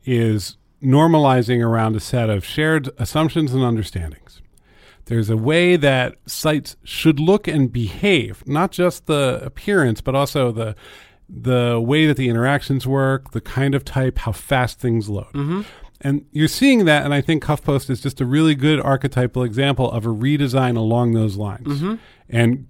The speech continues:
Speaker 1: like, good for them. That people should understand that this is praise to, to, like,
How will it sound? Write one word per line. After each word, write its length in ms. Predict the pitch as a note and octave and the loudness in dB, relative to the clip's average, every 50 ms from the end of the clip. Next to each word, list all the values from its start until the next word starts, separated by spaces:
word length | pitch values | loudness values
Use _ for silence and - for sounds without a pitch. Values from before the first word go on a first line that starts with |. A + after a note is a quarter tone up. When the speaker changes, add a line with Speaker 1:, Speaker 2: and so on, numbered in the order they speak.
| - | -14
Speaker 1:
like, 380 | - D#3+ D#3 D3+ D3 C3 G#2+ A2 | -14 -8 -4 -2 -2 -2 -2 2
good 200 | A#2+ G3 A3 E3 | 2 2 2 2
for 140 | - - E3+ | 0 0 2
them. 280 | D3+ D3 A2+ G#2 G#2+ | 4 2 2 2 -2
That 140 | A2+ B2 B2 - | -4 -4 -4 -2
people 200 | B2+ C#3 C#3+ D#3 | -2 -2 -2 -2
should 160 | - E3 D#3 | -2 0 0
understand 380 | D3 C#3 B2+ - D3 B2+ B2 | 0 0 -2 -2 -2 -2 0
that 60 | A#2 A#2 | 0 -2
this 180 | A2+ A#2+ - - | -2 -4 -4 -6
is 120 | A2+ G#2+ | -8 -12
praise 500 | - - - - C#3 C3 B2 A#2 A2 - | -10 -6 -4 -2 0 0 0 0 -2 -4
to, 160 | - - A#2 A2 | -4 -6 -8 -8
to, 220 | - - A#2+ A2+ | -6 -6 -4 -4
like, 300 | G#2+ G#2+ G2+ G2 F#2 - | -2 -2 -4 -4 -6 -10